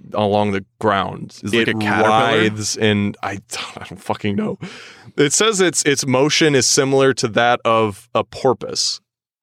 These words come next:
Speaker 1: So I guess it does the worm. <laughs> But anyways, he's like, he killed a human, so we put, we killed that creature.
Speaker 2: Yeah.
Speaker 1: And then he, he, somehow that convinced him that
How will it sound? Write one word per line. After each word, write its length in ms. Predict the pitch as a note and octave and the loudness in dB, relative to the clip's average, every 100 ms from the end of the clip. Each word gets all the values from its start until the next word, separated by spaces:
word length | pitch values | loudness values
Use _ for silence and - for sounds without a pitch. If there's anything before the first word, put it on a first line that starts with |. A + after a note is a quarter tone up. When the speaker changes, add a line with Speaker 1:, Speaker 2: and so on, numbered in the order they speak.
| _ | _
Speaker 1:
So 120 | - | -2
I 60 | A#2 | 0
guess 160 | B2+ D3 | 2 2
it 80 | |
does 160 | A#2+ A#2+ | 0 2
the 100 | A2+ | 0
worm. 600 | G2+ G#2+ F#2 - D#3 - | 2 2 0 -4 -12 -14
<laughs> 60 | _ - - _ _ _ _ - B4+ - _ - G#4+ A4+ - _ - - - - _ _ _ - | _ -18 -18 _ _ _ _ 0 0 0 _ -2 2 0 -2 _ -8 -2 -2 -2 _ _ _ -10
But 160 | B2 C#3+ | 0 2
anyways, 360 | E3+ C#3+ G2+ - | 4 2 2 0
he's 160 | B2 | 0
like, 140 | C3+ A#2+ | 0 0
he 300 | C3 B2+ B2 | -2 -4 -4
killed 320 | - E3 C#3+ | 0 2 2
a 40 | |
human, 440 | A#2 C#3+ C3 G2+ F#2+ | 2 2 2 0 0
so 120 | A#2 | -2
we 80 | G2+ | -2
put, 360 | - C3 A#2 | 0 0 2
we 120 | A#2 | 0
killed 340 | A#2 - D#3+ B2 | 0 0 0 0
that 140 | A#2 | -4
creature. 580 | - E3 E3+ - E2+ - | -2 -2 0 -2 -2 0
Speaker 2:
Yeah. 180 | B2 A2+ - _ _ _ - | 0 0 -6 _ _ _ -4
Speaker 1:
And 220 | A2+ A#2 | -2 2
then 360 | B2+ C3+ C3 B2+ | 2 2 2 -2
he, 580 | A2 A#2+ A#2+ A#2+ A#2 - - | 0 2 4 2 0 -8 -8
he, 400 | A#2+ C3+ C#3 - _ _ - D3+ | 0 0 0 -6 _ _ -14 -4
somehow 420 | - F3+ F#3+ F#3 | 0 2 2 2
that 180 | D#3 D3 C#3 - C#3+ | 2 -2 -6 -10 -6
convinced 480 | - C3+ B2+ C3 - | -2 2 2 2 2
him 220 | C3+ C3 | 0 2
that 200 | A#2 A2+ | 0 0